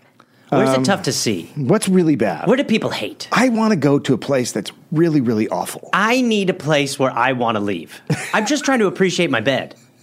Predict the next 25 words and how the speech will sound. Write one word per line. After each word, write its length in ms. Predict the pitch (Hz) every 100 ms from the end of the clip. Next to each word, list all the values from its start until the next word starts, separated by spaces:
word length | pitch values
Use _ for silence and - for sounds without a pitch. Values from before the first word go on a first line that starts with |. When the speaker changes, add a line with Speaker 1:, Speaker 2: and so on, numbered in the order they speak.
| _ _ _ _ _
Speaker 2:
Do 60 | - - - - -
you 60 | 269
have 80 | 262
anything 200 | 262 240
that'll 120 | 220
make 140 | 175 165
me 80 |
just 180 | 151 143
cry 300 | - - 123
the 80 | 139
whole 140 | 135 139
time 220 | 143 123
I'm 80 | 110
there 160 | 117 117
and 100 | 104
feel 220 | - 113
dread? 440 | 90 104 98 104 -
Speaker 1:
How 220 | 226 294
can 180 | - 302
I 140 | 285
live 320 | 208 165 156
in 80 | 147
the 160 | 123 110
ocean? 520 | 107 110 - 80 82 - - - - 640 679 807
Speaker 2:
So 520 | - - - - 185